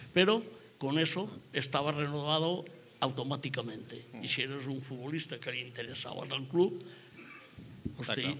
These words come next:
Speaker 1: te, te ibas cuando te dejaban.
Speaker 2: Eh, Miguel, no te retengo mucho más, que se está más cómodo ahí en la mesa. Eh, ¿qué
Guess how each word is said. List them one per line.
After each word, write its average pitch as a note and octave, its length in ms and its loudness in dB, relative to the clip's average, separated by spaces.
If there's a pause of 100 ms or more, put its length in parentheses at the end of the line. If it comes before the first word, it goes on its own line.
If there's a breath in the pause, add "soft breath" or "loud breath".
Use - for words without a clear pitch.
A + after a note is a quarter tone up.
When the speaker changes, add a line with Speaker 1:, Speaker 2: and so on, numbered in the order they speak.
Speaker 1:
te, D#3+ 300 10 (160)
te D#3+ 140 10
ibas F#3+ 380 8
cuando F#3+ 280 4
te C#3 120 -2
dejaban. C3 500 0 (260)
Speaker 2:
Eh, C#3 440 8
Miguel, D3 480 8 (140)
no C3+ 140 0
te D3 560 10
retengo C3+ 480 4
mucho C3+ 260 2
más, D3 240 8
que C#3 140 0
se B2 100 2
está B2 180 2
más C3 140 6
cómodo B2+ 300 4
ahí A#2+ 100 6
en A#2+ 80 4
la A2+ 80 2
mesa. G2+ 360 -4 (140)
Eh, C3 460 6 (380 loud breath)
¿qué E3+ 500 6